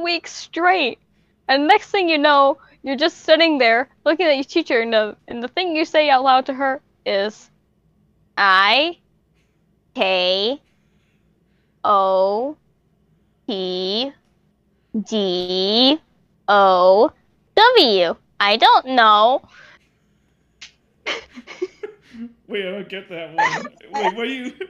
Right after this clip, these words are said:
Speaker 2: what you, what, what? <laughs>
Speaker 1: See, exactly. That's exactly how it is, because it's like, you don't know what you said,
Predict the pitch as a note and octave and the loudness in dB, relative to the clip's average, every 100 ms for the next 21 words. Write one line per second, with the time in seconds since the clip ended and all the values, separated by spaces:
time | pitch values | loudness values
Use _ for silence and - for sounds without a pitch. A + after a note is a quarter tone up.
0 | G3 A#3 C4+ C4 B3+ F#4+ C4+ A#3+ F4+ - | -14 -12 -12 -14 -12 -12 -14 -16 -20 -20
1 | _ - - A#4+ - D#4 - - A4+ A#4 | _ -20 -20 -20 -20 -20 -14 -8 -6 -6
2 | A#4 A#4+ - - F5 - - - - - | -8 -14 -18 -16 -16 -16 -16 -12 -12 -10
3 | - _ - - _ _ _ - - - | -12 _ -20 -20 _ _ _ -6 -4 -4
4 | - C#4 - - - A#4 - _ - - | -4 -6 -10 -12 -14 -18 -18 _ -20 -20
5 | B4+ B4+ _ B4 B4+ E5 - - - F#4+ | -20 -20 _ -18 -14 -14 -16 -20 -6 0
6 | F4 G4 F4+ F#4 F#4+ G#4+ B4 C5+ _ - | 2 2 2 0 0 2 0 0 _ -16
7 | - - - _ _ E4+ F4 G#4 F#4+ - | -14 -16 -20 _ _ -2 -2 -2 -6 -2
8 | F#4+ F#4 F#4+ A4 F#4+ F4 F4+ F#4 G4+ A4+ | 2 2 2 -4 -4 -2 -2 -2 -4 -2
9 | A#4 C#4+ - - F4 G4 D#4 D4 - C#4+ | -2 -4 -8 -8 -2 4 4 2 -4 -2
10 | E4 _ - D#4+ D#4+ C#4 - - _ _ | -2 _ -2 0 0 -2 -12 -20 _ _
11 | _ - G#3+ A3 G#3 A#3 B3 B3 B3 A#3+ | _ -16 -10 -8 -2 -2 -2 -4 -2 2
12 | A3+ G#3+ F#3+ F#3 _ _ - G#3+ G#3 - | 4 4 2 -6 _ _ -4 2 2 0
13 | G#3+ G3+ - B3+ A3 G3+ | -8 -10 -6 2 4 2